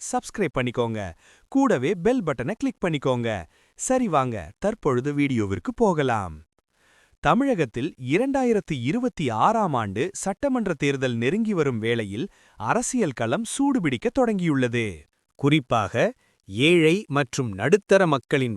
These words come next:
வாக்குகளை கவரும் வகையில் முக்கிய அரசியல் கட்சிகளான தி மு க மற்றும் அ தி மு க ஆகியவை கவர்ச்சிகரமான தேர்தல் வாக்குறுதிகளை தயார் செய்து வருவதாக தகவல்கள் வெளியாகியுள்ளன.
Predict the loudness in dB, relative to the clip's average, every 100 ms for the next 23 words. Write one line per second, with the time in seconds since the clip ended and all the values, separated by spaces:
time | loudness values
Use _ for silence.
0 | 0 0 2 2 2 0 -2 -4 0 2
1 | 2 -2 -4 -4 -4 -4 _ _ _ -6
2 | -4 -2 0 2 4 4 2 2 0 0
3 | -2 -2 -2 0 0 0 -2 -4 -4 _
4 | _ -2 0 2 0 0 0 0 -2 -4
5 | -4 -4 -6 -2 0 2 2 0 0 0
6 | 0 0 -2 -4 -4 -4 -4 -2 -2 -2
7 | -20 -20 0 2 4 4 2 4 4 6
8 | 4 2 0 0 4 4 4 2 4 2
9 | 2 0 0 0 -2 -4 -4 2 2 2
10 | 0 0 0 0 0 0 0 0 -4 -4
11 | _ _ 0 2 4 2 2 2 2 4
12 | 4 2 0 -4 -4